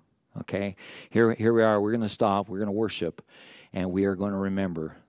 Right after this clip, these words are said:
that the God of the, the universe, that all-powerful God who spoke the world into existence, who said, "Sun, stand still," and it stopped, okay? That God said, "I so love this world,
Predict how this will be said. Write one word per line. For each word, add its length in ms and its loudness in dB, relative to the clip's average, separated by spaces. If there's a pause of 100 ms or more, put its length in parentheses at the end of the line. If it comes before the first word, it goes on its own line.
that 240 -4
the 320 -2 (640)
God 240 2
of 100 0
the, 120 0 (280)
the 80 -2
universe, 680 -4
that 160 -2
all-powerful 600 -4
God 240 2
who 80 -2
spoke 300 -6
the 80 -4
world 260 0
into 160 0
existence, 520 -4
who 100 -6
said, 240 -4
"Sun, 240 -4
stand 320 -2
still," 300 0
and 100 -6
it 120 -6
stopped, 440 -10 (1120)
okay? 340 -8 (840)
That 260 2
God 480 0 (460)
said, 460 -2 (500)
"I 560 -4 (160)
so 240 -4
love 380 0
this 240 -2
world, 340 -6